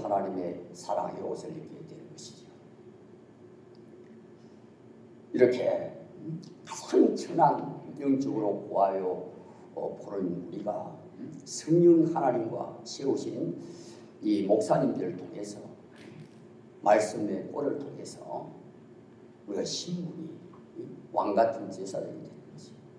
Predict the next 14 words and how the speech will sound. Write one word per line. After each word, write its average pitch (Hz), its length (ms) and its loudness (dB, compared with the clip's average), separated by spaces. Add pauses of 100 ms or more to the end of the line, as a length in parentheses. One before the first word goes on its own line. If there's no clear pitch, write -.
(1040)
이것보다 156 760 8 (920)
더 120 160 0
큰 120 280 2
이 117 60 2
세상에서 110 960 -2
복이 107 240 -8
없습니다. - 460 -12 (480)
이 151 100 2
세상에 151 560 8
뭐, 123 160 4
어, 117 580 2
회장이나 110 540 8
왕, 110 580 2
응? 110 80 -6